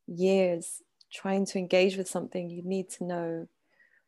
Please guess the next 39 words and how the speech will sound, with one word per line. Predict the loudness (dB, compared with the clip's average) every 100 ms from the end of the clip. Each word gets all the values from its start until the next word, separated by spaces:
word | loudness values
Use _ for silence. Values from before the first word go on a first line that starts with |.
| _ _ _ _ _ _ -8
why | 0 4 4 4
you're | 4 4
doing | 2 2 4
it. | 2 0 -2
And, | 0 0 2
and | 2 2
so | 4 6 6
often | 4 2 0
I | 0
think | -2 0
I've | -2 2
worked | 2 2
with | -2 0
directors | 2 2 0 -6 -4
who | -6
are |
trying | -2 0 2
to | 0 -4
understand | -4 -6 -4 -4 -6
something, | -6 -8 -6 -4 -4 -8 -12 _ -10
um, | -8 -8 -12 _ _ _ _
something | 0 2 4 4
that | 2
speaks | -4 0 0 -2 -8
to | -6
the | -4
kind | -2 -2 0
of | -2 -2
resilience | 0 2 2 0 -2 -10
of | -10 -10
the |
human | -6 -6 -6 -8
spirit. | -8 -6 -6 -8 -6
And | -6
I, | -2
I'd | -2 0
say | 0 2
that's | 2 -2 -8
probably | -6 -4 0 0